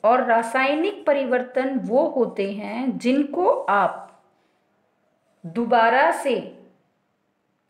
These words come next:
उनकी प्रारंभ वाली स्थिति में नहीं ला सकते। दूसरा आपके पास यहाँ क्या किया हमने,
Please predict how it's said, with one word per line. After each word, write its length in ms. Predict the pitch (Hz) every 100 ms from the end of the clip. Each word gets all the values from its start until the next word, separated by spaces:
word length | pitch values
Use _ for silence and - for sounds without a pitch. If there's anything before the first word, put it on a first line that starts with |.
| -
उनकी 440 | 277 311 - 349 370 - - - _ -
प्रारंभ 480 | 247 247 262 339 330
वाली 380 | 247 220 220
स्थिति 420 | 254 - 214 196 185
में 500 | 180 233 359 - -
नहीं 380 | 208 214 180 214
ला 180 | 190 160
सकते। 420 | - 165 - - - _ _ _ _ _ _ _ _ _ _ _ _ _ _ _ _ _ _ _ _
दूसरा 380 | 190 269 311 392
आपके 280 | 392 381 370
पास 280 | 370 330 330
यहाँ 320 | 262 240 254
क्या 140 | 254 254
किया 240 | 254 247
हमने, 380 | 247 233 277 -